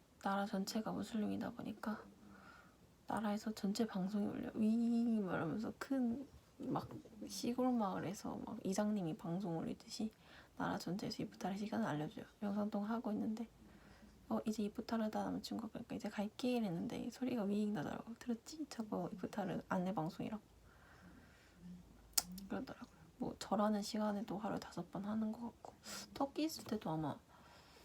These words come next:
들었던 것 같은데, 그 나라에서 해주는 절, 이제 기도 올리는 시간 때마다 이렇게 노래가 나왔던 것 같은데, 음, 어쨌든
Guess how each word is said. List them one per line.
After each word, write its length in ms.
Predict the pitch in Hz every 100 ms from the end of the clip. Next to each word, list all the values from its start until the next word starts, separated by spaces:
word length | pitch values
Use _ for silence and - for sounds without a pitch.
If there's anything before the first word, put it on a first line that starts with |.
| - -
들었던 380 | - 220 220
것 80 | 180
같은데, 480 | 143 - - - - -
그 320 | - - - - - - - -
나라에서 500 | 165 190 196 202 190
해주는 640 | 202 214 180 156 - 247 - - - - - - -
절, 400 | - 196 180 190 - - -
이제 160 | 196 -
기도 280 | - 196
올리는 340 | 185 170 196 190
시간 320 | - 214 220 - -
때마다 420 | - 202 165 - - - - - - -
이렇게 260 | - - -
노래가 380 | - 196 220 214
나왔던 420 | 185 165 - 165
것 160 | 151 170
같은데, 380 | - - 220 196 - - - - - - - - - - - - - - - - - -
음, 240 | 202 208 - - - - - - - - - -
어쨌든 520 | 220 214 185 - -